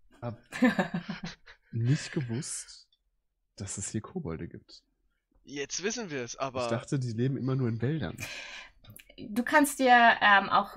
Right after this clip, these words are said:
Speaker 2: die, die geistige Notiz machen, dass du auch findest, dass er irgendwie ein bisschen gräulicher aussah. Also vielleicht ist es eher so ein, äh,
Speaker 3: Schneekobold.
Speaker 2: Bergkobold.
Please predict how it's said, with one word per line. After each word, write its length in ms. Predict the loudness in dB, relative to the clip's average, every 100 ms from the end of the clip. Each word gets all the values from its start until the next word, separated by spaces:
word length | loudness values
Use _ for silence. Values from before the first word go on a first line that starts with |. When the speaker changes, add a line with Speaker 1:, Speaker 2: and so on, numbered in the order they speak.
| -2 0
Speaker 2:
die, 320 | 0 2 0
die 140 | 2
geistige 440 | 6 6 4 -2 -2
Notiz 380 | -4 -6 -4
machen, 240 | -4 -4 -4
dass 140 | -2
du 80 | 0
auch 60 | 0
findest, 260 | 0 0
dass 140 | 0 0
er 80 | 0
irgendwie 220 | 0 2
ein 80 | 2
bisschen 260 | 2 4 4
gräulicher 640 | 8 8 8 2 -2 -2 -2
aussah. 480 | -4 -4 -2 -4 -8 _
Also 240 | -6 -6
vielleicht 360 | -6 0 0 -2
ist 120 | -10
es 140 | -10
eher 300 | -4 -2 -2
so 120 | -4 -8
ein, 720 | -4 -2 -2 -4 -6 -8 -8
äh, 920 | -6 -6 -6 -4 -4 -6 -4 -2 -2
Speaker 3:
Schneekobold. 540 | -4 -8 -8 -10 -8
Speaker 2:
Bergkobold. 340 | -10 -10 -14